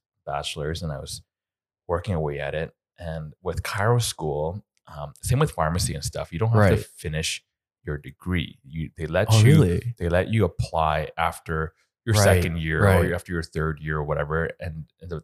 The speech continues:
Speaker 1: the, the sacrifice is that if you do get in, you can't complete your bachelor's degree. You have to just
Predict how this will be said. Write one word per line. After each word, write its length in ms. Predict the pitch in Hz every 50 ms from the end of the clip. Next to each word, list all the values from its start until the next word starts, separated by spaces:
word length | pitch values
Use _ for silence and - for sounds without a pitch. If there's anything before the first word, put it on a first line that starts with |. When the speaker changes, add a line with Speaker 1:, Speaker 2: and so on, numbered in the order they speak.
| _ -
Speaker 1:
the, 120 | 90 - - -
the 60 | 107
sacrifice 680 | - - 113 110 117 - - - - 71 69 78 73
is 120 | 76 73
that 120 | 76 71 71
if 160 | 76 - _
you 80 | 73 73
do 120 | - 107 110
get 200 | - 85 76 69
in, 160 | 64 65 - - - -
you 120 | 80 78
can't 320 | - - 82 92 85 82 - _ _
complete 420 | - 85 - - - - 107 -
your 100 | - 90
bachelor's 400 | - - - - - - - - -
degree. 400 | _ _ - - 50 - _ _ _ _ _ _ _ _ _ _
You 120 | 95 87
have 140 | 92 85 -
to 60 | 95
just 300 | 78 80 80 - - -